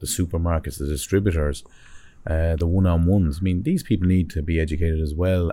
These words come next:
And we as an industry are generally willing to try to do that. Are we doing it successfully? I'm going to say yes. Could we do it better? Of course.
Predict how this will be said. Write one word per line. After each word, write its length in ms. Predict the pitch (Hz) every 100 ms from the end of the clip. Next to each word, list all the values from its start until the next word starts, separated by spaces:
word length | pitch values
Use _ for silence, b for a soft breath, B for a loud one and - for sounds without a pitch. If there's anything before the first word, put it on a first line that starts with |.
| -
And 180 | 92 95
we 140 | 113
as 100 | 82
an 60 | 95
industry 500 | 135 131 - 78 78
are 240 | 78 76 -
generally 420 | - 95 101 87
willing 220 | 78 87 78
to 60 |
try 200 | - 80
to 100 | 78
do 160 | 78 127
that. 200 | 131 - - - b b b b
Are 120 | 95
we 100 | 92
doing 240 | 87 98 90
it 140 | 82
successfully? 680 | - 69 87 95 - 139 143 - -
I'm 220 | - 190 180
going 160 | 101
to 80 | 76
say 140 | 82
yes. 400 | 78 76 92 - -
Could 140 | - 87
we 40 |
do 120 | 90
it 40 | 90
better? 160 | 131
Of 180 | - -
course. 440 | - - 53 -